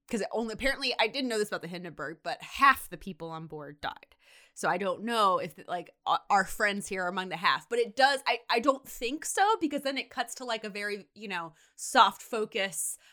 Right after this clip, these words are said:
of the young actors, you know, snuggling in bed from the, from the original honeymoon. So I think that the goal is that, yes, twenty-two years later,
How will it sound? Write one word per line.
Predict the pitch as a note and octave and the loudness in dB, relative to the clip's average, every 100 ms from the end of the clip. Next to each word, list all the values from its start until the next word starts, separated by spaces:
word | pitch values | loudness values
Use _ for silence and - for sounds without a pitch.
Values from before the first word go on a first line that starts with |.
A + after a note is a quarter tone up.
| _ | _
of | A#3 G3+ | -2 -2
the | G#3 | -2
young | A3 G3+ G3+ G#3 F#3+ | -2 -2 -2 -4 0
actors, | G3 F#3+ - G#3+ F#3 F3+ F3+ F3+ - - _ _ _ | 2 2 -4 -6 -4 -4 -6 -10 -12 -14 _ _ _
you | A3 | -8
know, | G3 | -6
snuggling | - - A#3+ G#3 G#3 F#3+ F#3+ | -6 -4 -2 -2 -4 -6 -8
in | F3+ F3 | -10 -6
bed | G#3+ F#3 E3+ F#3+ | 0 0 0 -4
from | G#3+ G3 G3 | -4 -4 -4
the, | F#3 E3+ D3+ - | -4 -4 -6 -12
from | - G3+ | -12 -10
the | G3 | -8
original | F3+ F#3 F3+ F3+ | -8 -10 -8 -10
honeymoon. | E3+ F3+ F3+ F3 E3 E3 D#3+ | -6 -6 -6 -12 -14 -14 -10
So | - | -2
I | E3+ E3 - | -2 -2 -6
think | - G3 | -6 -6
that | F3+ F3 - | -6 -10 -8
the | F3 D#3+ - | -8 -8 -6
goal | F#3+ E3+ | -4 -4
is | E3 E3+ | -6 -4
that, | E3 | -4
yes, | F3 D#3 | -4 -8
twenty-two | - F3+ E3+ - | -10 -10 -10 -14
years | E3+ E3+ D#3+ | -14 -12 -10
later, | E3 D#3+ D#3 | -10 -8 -10